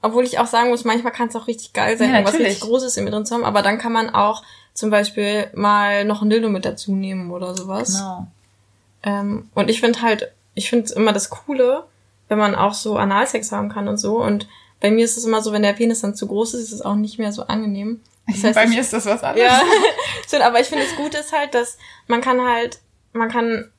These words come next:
Speaker 1: man kann halt immer dann irgendwas Größeres dazu nehmen, aber man kann das viel kleiner machen. Weißt
Speaker 2: Ja,
Speaker 1: du,
Speaker 2: man
Speaker 1: was
Speaker 2: kann
Speaker 1: ich
Speaker 2: auch
Speaker 1: meine?
Speaker 2: was, ja,
Speaker 1: Weißt du,
Speaker 2: ja.
Speaker 1: man kann auch was Kleineres dazu
Speaker 2: Ja.
Speaker 1: machen. Ja, gut, nee, das ist sinnlos.
Speaker 2: Das stimmt.
Speaker 1: <laughs>
Speaker 2: Aber ich find halt, es ist eigentlich egal. Also, das ist jetzt gemein. Also, ich find nicht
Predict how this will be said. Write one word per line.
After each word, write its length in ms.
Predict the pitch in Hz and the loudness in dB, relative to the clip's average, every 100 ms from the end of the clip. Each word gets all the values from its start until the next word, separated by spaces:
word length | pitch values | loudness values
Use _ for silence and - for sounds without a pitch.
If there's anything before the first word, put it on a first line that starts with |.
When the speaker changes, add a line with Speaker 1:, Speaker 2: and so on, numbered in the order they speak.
| _ | _
Speaker 1:
man 160 | - 214 | -4 -2
kann 120 | 247 | 2
halt 120 | 220 - | 2 2
immer 180 | 247 311 | 2 2
dann 140 | 240 | 2
irgendwas 320 | 220 226 208 | 0 -2 -2
Größeres 380 | - 311 254 226 | 2 2 0 -4
dazu 320 | 202 196 202 | -6 -6 -6
nehmen, 300 | 208 214 247 294 _ _ _ _ | -6 -4 -6 -10 _ _ _ _
aber 140 | - 214 | -4 0
man 120 | 214 | 0
kann 160 | 233 220 | 0 -2
das 180 | 226 | -4
viel 240 | - - 208 | -8 -6 -4
kleiner 260 | 233 226 208 | 0 -2 -2
machen. 400 | 202 202 202 - | -8 -10 -12 -4
Weißt 140 | 202 | -2
Speaker 2:
Ja, 60 | 226 | 2
Speaker 1:
du, 60 | 202 | 2
Speaker 2:
man 20 | |
Speaker 1:
was 60 | |
Speaker 2:
kann 80 | 208 | 4
Speaker 1:
ich 60 | 202 | 2
Speaker 2:
auch 20 | |
Speaker 1:
meine? 160 | 185 - | 2 -2
Speaker 2:
was, 100 | - _ | -8 _
ja, 180 | - 170 - | -2 -2 2
Speaker 1:
Weißt 140 | 226 262 | 2 4
du, 20 | |
Speaker 2:
ja. 40 | 254 | 4
Speaker 1:
man 60 | |
kann 80 | 240 | 4
auch 40 | 233 | 2
was 80 | 226 | 2
Kleineres 280 | 208 208 208 | 0 2 -2
dazu 180 | 190 | -4
Speaker 2:
Ja. 40 | 202 | -4
Speaker 1:
machen. 80 | 196 | -4
Ja, 80 | 208 | -4
gut, 120 | 190 | -4
nee, 120 | 190 | -6
das 140 | 196 214 | -6 -10
ist 100 | 208 | -10
sinnlos. 220 | 180 - | -8 -6
Speaker 2:
Das 100 | - | -6
stimmt. 260 | - 226 285 277 285 | 0 2 4 4 2
Speaker 1:
<laughs> 140 | - | -4
Speaker 2:
Aber 160 | 196 202 | 2 2
ich 120 | 214 | 2
find 180 | 285 285 | -4 -4
halt, 200 | 254 233 _ | -6 -8 _
es 160 | - 202 | -6 -4
ist 140 | - | -2
eigentlich 260 | 214 208 - | 2 2 0
egal. 460 | 170 170 208 294 - | -2 2 4 2 0
Also, 220 | 190 165 - _ _ | -2 -2 -8 _ _
das 180 | 202 - | -6 -4
ist 140 | - | -4
jetzt 180 | 220 - | -4 -2
gemein. 360 | 190 170 170 | 0 2 2
Also, 160 | 185 190 | 2 -2
ich 140 | 196 | -2
find 140 | - 226 | 0 2
nicht 220 | 233 - | 2 -4